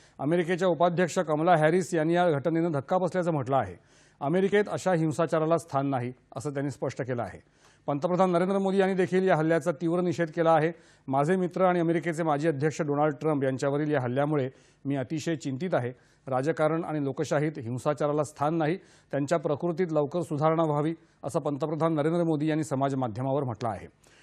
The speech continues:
ब्रिटनचे पंतप्रधान कीर स्टारमर यांनीही या घटनेचा धक्का बसल्याचं म्हटलंय.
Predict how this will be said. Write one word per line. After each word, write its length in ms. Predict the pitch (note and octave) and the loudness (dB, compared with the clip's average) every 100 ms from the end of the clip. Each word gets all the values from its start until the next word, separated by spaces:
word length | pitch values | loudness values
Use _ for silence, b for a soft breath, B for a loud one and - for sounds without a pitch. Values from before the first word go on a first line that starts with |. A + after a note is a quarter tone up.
| b A#2 | b -6
ब्रिटनचे 360 | C3+ F3 F3 | 2 2 2
पंतप्रधान 600 | F3+ E3+ F3 F3+ F3+ F#3 | 0 0 0 4 4 4
कीर 560 | F#3+ - _ F3 F3+ F3+ | -2 -14 _ -2 0 0
स्टारमर 560 | - D3+ C#3 E3 D#3+ A#2+ A2+ b b | -2 0 0 2 2 0 -6 b b
यांनीही 580 | A#2+ C3 C#3+ G3 F3 G3 - _ - | -2 0 2 2 0 -2 -10 _ -4
या 140 | C#3+ | -2
घटनेचा 500 | D#3+ C#3+ E3 E3 D#3 | 0 -2 -2 -2 -2
धक्का 320 | E3+ C3+ - F3+ | -4 -4 0 0
बसल्याचं 360 | E3+ E3+ D#3 | 0 0 -2
म्हटलंय. 340 | D3+ C#3 B2+ | -4 -4 -6